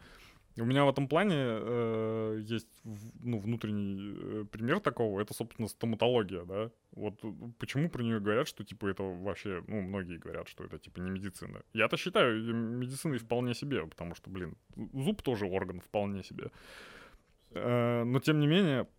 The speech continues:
э, внутреннее отношение к стоматологии, когда я сам хожу, у меня тоже зубы иногда болят, э, там всё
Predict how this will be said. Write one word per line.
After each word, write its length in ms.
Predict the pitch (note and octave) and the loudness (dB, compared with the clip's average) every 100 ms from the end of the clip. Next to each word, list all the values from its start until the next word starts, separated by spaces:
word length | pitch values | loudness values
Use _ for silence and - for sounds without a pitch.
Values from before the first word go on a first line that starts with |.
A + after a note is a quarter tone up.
| _ _ _ _ _ _ _ _ _ C#3+ | _ _ _ _ _ _ _ _ _ -8
э, 540 | B2 B2 A2+ A2 G#2+ | -2 0 0 0 0
внутреннее 600 | G#2+ D#3 E3+ C3+ A#2+ A2+ G2 | 4 6 6 4 2 2 0
отношение 680 | A2 A#2+ - D3 B2 A2 G2+ | -2 0 2 2 2 0 -2
к 180 | - - | -10 -16
стоматологии, 800 | - - B2 A2+ A2+ F#3+ A3+ D3 | -16 -4 -2 2 4 4 4 0
когда 280 | A2 G2+ G2+ | -2 0 2
я 160 | F#2 F#2+ | 2 0
сам 260 | A#2+ G2 F2+ | 0 0 0
хожу, 320 | G#2+ G#2+ A3+ | 0 2 2
у 80 | D#3 | 2
меня 160 | G#2+ | 0
тоже 220 | - A2 | 0 0
зубы 280 | G2+ B2 A2+ | 0 -2 -2
иногда 280 | A2 G#2 G2+ | -2 -2 -2
болят, 340 | F#2 G2 A2+ - - - - - _ _ | -2 0 0 -2 -12 -20 -20 -20 _ _
э, 960 | A2+ A2 G#2+ A2 A2 A2 A2 A2 A2 - - _ _ - | -4 -2 0 0 0 -2 -2 -2 -4 -6 -12 _ _ 0
там 200 | C3 C#3 | 2 2
всё 640 | - D3+ D#3 D#3 C3+ | 2 4 6 6 4